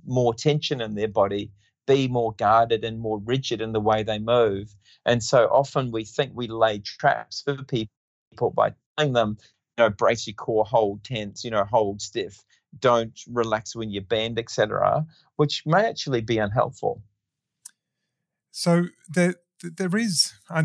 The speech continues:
Speaker 2: I know the work of, say, Jordan Peterson and many others that talk about the, uh, the kind of serotonin and the, uh, kind of significance factor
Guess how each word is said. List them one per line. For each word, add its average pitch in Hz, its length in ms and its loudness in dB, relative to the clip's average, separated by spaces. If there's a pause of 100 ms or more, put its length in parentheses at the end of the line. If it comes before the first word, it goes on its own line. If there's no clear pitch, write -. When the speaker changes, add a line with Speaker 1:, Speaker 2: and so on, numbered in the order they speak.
(120)
Speaker 2:
I 139 100 0
know 131 140 0
the 117 140 -4
work 117 380 0
of, 107 160 -4
say, 107 200 -6
Jordan 113 380 -4
Peterson 123 540 -6
and 143 320 -4
many 170 300 2
others 101 340 -2
that 104 220 -4
talk 117 220 -8
about 104 300 -4 (120)
the, 101 340 -2 (720)
uh, 101 360 -2
the 107 240 -4
kind 127 160 -10
of - 60 -10
serotonin 113 1120 -2 (140)
and 104 360 -6
the, 202 400 -8 (440)
uh, 57 240 -10 (120)
kind 151 140 -8
of 123 60 -8
significance 131 680 -4
factor 107 540 -10